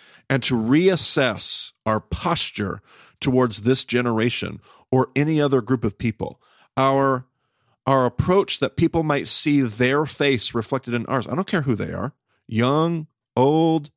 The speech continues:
insider, outside, believer, unbeliever, as human beings, we're wired to see our face reflected in the face of another. So, so reminding ourselves of that, the need for family and belonging,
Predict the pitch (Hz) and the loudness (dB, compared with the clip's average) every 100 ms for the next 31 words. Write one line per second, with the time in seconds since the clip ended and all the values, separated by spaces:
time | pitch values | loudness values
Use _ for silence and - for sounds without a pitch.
0 | _ _ _ _ _ 143 165 160 170 160 | _ _ _ _ _ -2 0 0 0 0
1 | 165 - 147 - - 156 156 117 110 113 | 0 0 -2 0 -2 -2 -2 -2 -2 0
2 | 135 165 165 160 - 135 165 160 160 165 | 2 2 2 0 0 0 0 0 2 2
3 | 160 165 165 - _ _ _ _ 135 131 | 2 0 -2 -8 _ _ _ _ -2 0
4 | - 160 180 175 123 123 143 123 98 113 | 0 0 2 2 2 2 2 0 0 0
5 | 113 104 107 110 123 127 113 - 113 107 | 0 -2 0 2 2 0 0 -2 0 0
6 | 98 - 107 - 104 - 98 101 101 95 | -2 -2 -2 -2 -4 -6 -6 -6 -8 -8
7 | 101 95 - - - - _ _ _ _ | -8 -8 -10 -12 -14 -18 _ _ _ _
8 | _ _ - 117 113 - _ _ _ _ | _ _ 0 0 0 -4 _ _ _ _
9 | - 131 120 113 120 127 123 113 - 110 | -2 2 2 2 2 2 2 0 0 -2
10 | 104 98 104 104 - 113 113 127 147 - | -2 -4 -2 -4 -4 -4 0 0 -2 -2
11 | 131 - 117 120 131 139 139 - 113 98 | -4 -2 -4 -2 -2 -2 -2 -4 -4 -2
12 | 98 104 131 139 143 139 | -2 -2 -2 -2 -4 -6